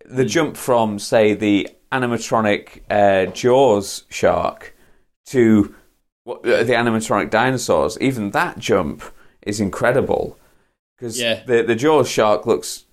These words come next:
Speaker 1: aw-, awful <laughs> in comparison.
Speaker 2: Yeah.
Speaker 1: Um, and then the, the dinosaurs, like you say, they, they look real. They, and they, they did, um,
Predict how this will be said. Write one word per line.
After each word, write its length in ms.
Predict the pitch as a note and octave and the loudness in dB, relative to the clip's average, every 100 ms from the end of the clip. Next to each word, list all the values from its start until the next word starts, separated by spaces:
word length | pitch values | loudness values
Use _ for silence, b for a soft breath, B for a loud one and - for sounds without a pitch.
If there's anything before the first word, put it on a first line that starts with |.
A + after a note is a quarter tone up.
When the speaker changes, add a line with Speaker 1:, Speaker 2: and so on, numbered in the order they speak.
| - | -20
Speaker 1:
aw-, 160 | - - _ | -16 -16 _
awful 500 | C#3 G#3+ - - - _ | 2 2 0 -8 -10 _
<laughs> 160 | C#3+ D3 | -6 -2
in 140 | G3+ | -2
comparison. 760 | - B2 B2+ B2 B2+ - D2+ - B B - | -2 -4 2 2 2 -2 -6 -8 B B -6
Speaker 2:
Yeah. 380 | B2 A#2+ B2 | 2 4 4
Speaker 1:
Um, 240 | A#2+ A#2 - b b _ | 2 -2 -10 b b _
and 400 | A#2+ A#2+ A#2+ A#2 | -2 0 -2 -2
then 420 | C3 B2+ A#2+ - - | 0 0 -2 -8 -6
the, 240 | A#2 A#2+ | 2 2
the 140 | A#2 | 2
dinosaurs, 640 | A#2 C#3+ F3 C3+ G#2+ F2 E2+ | 0 2 0 -2 0 0 0
like 100 | E2+ | -6
you 60 | |
say, 220 | G2 C#3+ A2 | -2 -2 0
they, 320 | A2 G#2+ A2 - | 2 0 -4 -4
they 120 | A2+ | -2
look 280 | A2+ C#3 - - _ | 0 0 -2 -18 _
real. 520 | F#2 A2+ D#3 C#3 E2+ | -6 -2 0 0 -4
They, 300 | D2+ G#2 G#2+ | -2 0 0
and 280 | - A2+ G2+ B B - | 0 -2 -4 B B -6
they, 160 | A2 - | -6 -2
they 160 | C3 | -2
did, 240 | A#2 D3 C3+ | 2 0 2
um, 600 | A2 G#2 F#2+ F#2 F#2 | 4 4 4 0 -4